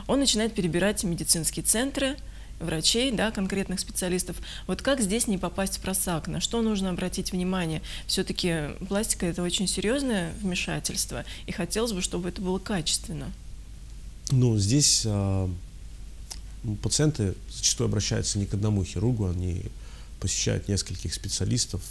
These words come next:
Speaker 2: э, слышат отзывы своих знакомых, друзей, родственников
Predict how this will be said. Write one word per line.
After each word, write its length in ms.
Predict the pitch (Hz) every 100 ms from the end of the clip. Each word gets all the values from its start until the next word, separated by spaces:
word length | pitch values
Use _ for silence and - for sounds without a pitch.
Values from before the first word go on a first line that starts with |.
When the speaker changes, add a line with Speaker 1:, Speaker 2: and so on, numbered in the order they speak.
| - -
Speaker 2:
э, 40 | 98 98 67 - - - - -
слышат 400 | - - - 104
отзывы 380 | 107 104 98 92
своих 340 | - 92 90 92
знакомых, 640 | 92 92 - 127 107 92
друзей, 400 | 95 87 104 98
родственников 680 | 104 101 - 95 92 -